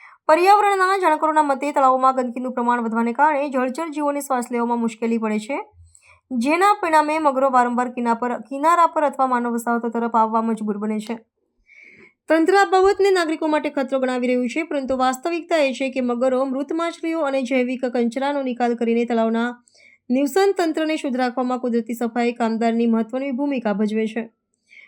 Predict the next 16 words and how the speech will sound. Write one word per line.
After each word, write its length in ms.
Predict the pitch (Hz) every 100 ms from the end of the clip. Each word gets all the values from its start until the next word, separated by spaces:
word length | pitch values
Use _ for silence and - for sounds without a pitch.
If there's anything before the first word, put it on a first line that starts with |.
| _
જો 80 | -
આ 80 | 277
જળચર 420 | 254 285 302 381
જીવોને 340 | 370 349 349 330
અહીંથી 240 | 311 311
દૂર 180 | 285 285
કરવામાં 420 | 285 269 269 269
આવશે, 280 | 254 240 277
તો 160 | 277
તળાવોમાં 460 | 277 254 247 247 240
ગંદકી 340 | 247 254 240
અને 120 | 330 320
દુર્ગંધની 420 | 262 240 247 247
સમસ્યા 400 | 247 233 233 240
વધુ 200 | 220 226
વકરશે 500 | 214 214 - 226